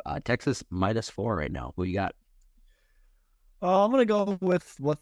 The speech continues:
Speaker 2: uh, Washington. I feel like they've been battling all year, been kind of, uh, winning games, uh, you know, right at the end. So I'll take them, uh, to h-, uh, hang in there.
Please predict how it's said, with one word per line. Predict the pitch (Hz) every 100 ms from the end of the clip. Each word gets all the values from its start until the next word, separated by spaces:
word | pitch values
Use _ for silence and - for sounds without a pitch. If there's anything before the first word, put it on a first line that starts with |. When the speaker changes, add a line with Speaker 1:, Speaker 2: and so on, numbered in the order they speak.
| _ -
Speaker 2:
uh, | 135
Washington. | 123 120 131 - 139 - 143
I | 131
feel | 156
like | 139 -
they've | 131
been | 131
battling | 120 113 120 120 113
all | 113
year, | 110 107 110 107
been | 104 113 107
kind | 123 113 107
of, | 98 90
uh, | 98 98 95 92 - _ _ _ -
winning | 123 117 104
games, | 110 107 104 -
uh, | 101 101 98 98 98 -
you | 110
know, | 104
right | 101
at | 101 98
the | 101
end. | 95 92
So | 92 104
I'll | 104 107
take | - 110 -
them, | 92 92 92
uh, | 101 92 90
to | 95
h-, | 98
uh, | - 90
hang | 92 92
in | 90
there. | 87 87